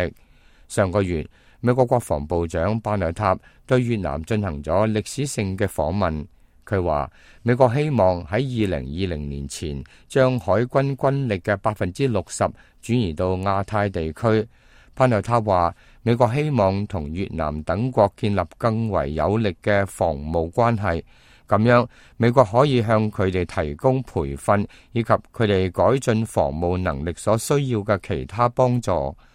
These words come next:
菲律賓亦都希望借助同美國嘅安全合作，獲得更多嘅援助。另外，美國同泰國兩國正喺度探討美國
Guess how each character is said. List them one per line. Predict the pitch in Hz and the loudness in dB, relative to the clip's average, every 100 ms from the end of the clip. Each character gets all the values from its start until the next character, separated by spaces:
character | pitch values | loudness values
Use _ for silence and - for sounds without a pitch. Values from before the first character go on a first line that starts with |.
| _ _ _ _ | _ _ _ _
菲 | - 117 | 0 2
律 | 92 | 4
賓 | 113 107 101 | 4 4 2
亦 | 90 | 0
都 | 110 | 0
希 | 107 127 | 2 2
望 | 123 95 87 - _ _ | 4 4 2 -2 _ _
借 | 110 101 | 2 2
助 | 95 87 85 | 4 2 2
同 | - 85 73 | 0 -4 -4
美 | 80 104 | -2 -2
國 | 110 104 - | 0 -2 0
嘅 | 98 98 139 | 0 0 0
安 | 147 | 0
全 | 127 82 | -2 -6
合 | 71 87 - | -4 -6 0
作， | 107 101 - - | 2 2 -2 -6
獲 | 90 - | -4 -2
得 | 131 | -2
更 | 117 104 110 | 0 -2 0
多 | 143 143 | 0 0
嘅 | 117 101 92 76 | 2 0 -2 -8
援 | 62 | -6
助。 | 85 78 73 - _ _ _ _ _ | -2 0 -2 -4 _ _ _ _ _
另 | 110 107 | 0 4
外， | 101 95 95 92 _ _ | 6 6 6 0 _ _
美 | 113 123 | 2 4
國 | 135 | 4
同 | - 90 - | 2 -4 0
泰 | 120 113 | 4 4
國 | 113 117 - | 6 4 2
兩 | 101 110 120 | 0 2 4
國 | 120 113 | 2 2
正 | - 117 | 2 0
喺 | 107 127 | 2 2
度 | 113 92 92 | 2 2 0
探 | 110 113 113 | 2 2 2
討 | 95 95 127 | 2 2 2
美 | 123 107 110 | 0 0 2
國 | 117 107 | 4 4